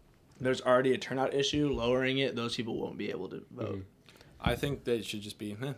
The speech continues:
Speaker 3: you can drive, you can vote." Like, I don't, I think it would be a problem if kids couldn't drive, but could vote. For those reasons that David just said, like, their parents would just drive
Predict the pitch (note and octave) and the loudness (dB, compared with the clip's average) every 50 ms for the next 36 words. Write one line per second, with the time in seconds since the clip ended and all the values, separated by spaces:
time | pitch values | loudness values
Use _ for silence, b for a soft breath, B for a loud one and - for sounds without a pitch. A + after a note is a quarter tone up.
0 | - - G#2+ G#2 A2 G#2+ G2+ A2 G2+ G2+ A2+ A#2+ A#2 A#2 A2+ - A2+ A2 A#2 A#2+ | -10 -12 -10 -8 -8 -6 -4 -2 -2 0 0 -2 -4 -6 -8 -8 -8 -6 -4 -4
1 | B2+ - - - - - - - G2+ G2 F#2+ G2 - - - - - - A2+ A2+ | -4 -4 -6 -12 -20 -20 -14 -10 -10 -10 -10 -12 -16 -20 -20 -18 -8 -4 -2 0
2 | A2+ A2+ A#2 A2 - - - - - _ _ _ - B2+ B2 - - B2+ A2 G2+ | 0 0 -2 -4 -6 -12 -14 -16 -20 _ _ _ -2 -2 -2 -2 -2 -4 -4 -2
3 | A#2 A2+ - A2 G2+ G#2 G2+ F2+ - - - - - - G#2 - - - - - | -4 -4 -4 -4 -4 -4 -4 -4 -4 -4 -4 -4 -4 -6 -10 -14 -14 -16 -16 -18
4 | - - _ _ _ - - A2 G2+ F#2+ G2 - - - - - _ _ _ _ | -18 -20 _ _ _ -10 -8 -8 -8 -8 -6 -6 -6 -6 -8 -10 _ _ _ _
5 | - - _ _ _ - - A2+ G#2+ G#2 - G#2+ G#2 - - - A#1+ A#1+ - - | -20 -20 _ _ _ -8 -6 -6 -6 -6 -8 -8 -8 -6 -4 -4 -4 -4 -6 -8
6 | - - - _ _ _ _ _ _ _ _ _ - G#2+ G2+ - - - A2 - | -12 -20 -20 _ _ _ _ _ _ _ _ _ -8 -6 -6 -6 -6 -8 -10 -8
7 | - - G2 G2 - - - _ _ - - - _ _ _ _ _ - _ _ | -6 -6 -6 -6 -8 -12 -18 _ _ -20 -20 -20 _ _ _ _ _ -20 _ _
8 | _ _ - _ _ _ _ _ _ - - - - - A2 G2 G2 G2 G2 G#2 | _ _ -20 _ _ _ _ _ _ -20 -20 -14 -6 -4 -2 -2 -2 -4 -6 -8
9 | G2 G2 G2+ G2 G2 G2 G2+ G2 G2 - - F#2+ - A#2+ G#2 - - F2+ F#2+ G2 | -10 -8 -10 -10 -8 -8 -8 -8 -8 -8 -8 -6 -2 -2 -2 -2 -4 -8 -8 -6
10 | G2+ F#2+ F2+ - G2+ G#2+ G2+ F#2+ - G#2 F#2 F#2+ F2+ - - G2 F2+ F#2 F#2 | -6 -6 -4 -4 -4 -6 -6 -8 -10 -10 -10 -10 -8 -4 -2 -2 0 -2 -2